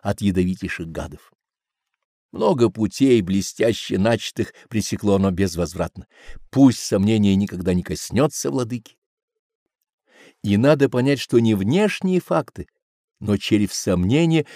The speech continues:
вызывает само явление недоверия. Факты уже, как следствие, окрашиваются его цветом. При доверии всегда можно найти правильное решение,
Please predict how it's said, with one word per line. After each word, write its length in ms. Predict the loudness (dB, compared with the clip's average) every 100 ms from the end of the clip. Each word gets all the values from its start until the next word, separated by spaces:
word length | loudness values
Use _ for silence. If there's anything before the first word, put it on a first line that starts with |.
| -10
вызывает 520 | 0 2 6 6 6 2
само 460 | -2 0 2 0
явление 760 | -2 -6 -4 -4 -4 -2 -4 -4
недоверия. 560 | -6 -8 -8 -10 -14 _ _ _ _ _ _ _ _ _ _
Факты 640 | -8 0 4 4 0 -4
уже, 180 | -4 -4
как 200 | -6 -6
следствие, 720 | -6 -4 -2 -4 -10 -12 -12 _ _ _
окрашиваются 800 | -14 -10 -4 -2 -2 -6 -6 -6
его 140 | -10 -10
цветом. 380 | -10 -10 -12 -18 _ _ _ _ _ _ _ _ -8
При 220 | -2 0
доверии 640 | 2 4 6 6 4 0
всегда 440 | -2 -4 -4 0 2
можно 320 | 2 0 -2
найти 300 | -2 -4 -6
правильное 540 | -2 0 0 0 -2
решение, 440 | -4 -6 -4 -4